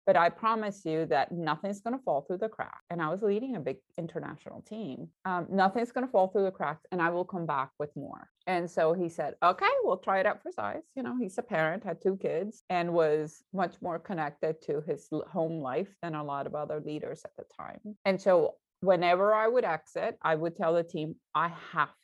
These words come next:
to go." And they were like, "Okay." And so I would exit, knowing that everyone had, like, every day I would anticipate, "If something goes bump in the night, here's what you need to do." So I empowered everybody to show up in their best self,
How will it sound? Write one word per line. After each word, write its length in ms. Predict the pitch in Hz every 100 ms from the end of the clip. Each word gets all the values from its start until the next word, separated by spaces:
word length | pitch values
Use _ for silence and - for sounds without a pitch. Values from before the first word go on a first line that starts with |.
| _
to 80 | 156
go." 260 | - - - 190
And 200 | 170 165
they 140 | 160
were 140 | 160
like, 320 | 147 139 123 _ -
"Okay." 440 | 247 277 247 269 269 -
And 140 | 196
so 240 | 190 160 -
I 120 | 165
would 160 | 165 208
exit, 420 | 151 - - - _ _ 175
knowing 420 | 185 196 196 185
that 220 | 160 - -
everyone 480 | 180 190 208 233 262
had, 540 | 233 180 165 165 180 -
like, 240 | 170 156 -
every 300 | 190 202 226
day 240 | 208 170 175
I 60 |
would 160 | 170 165
anticipate, 680 | 165 165 165 160 151 147 131
"If 100 | -
something 560 | - 180 196 226 226 214
goes 320 | 208 208 208
bump 420 | 165 170 170 190
in 120 | 185
the 100 | 190
night, 460 | 226 277 156 127 - _ _ _ _
here's 300 | - 233 247
what 120 | 180 147
you 240 | 175 226
need 200 | 233 233
to 80 | 185
do." 200 | 170 -
So 180 | 196 175
I 80 |
empowered 600 | 226 202 - 165 170 165 156
everybody 760 | 165 170 180 175 - - 90 -
to 80 | 180
show 300 | - 170 170
up 220 | 165 156
in 120 | 156
their 100 | 147
best 400 | - 165 190 -
self, 360 | - - -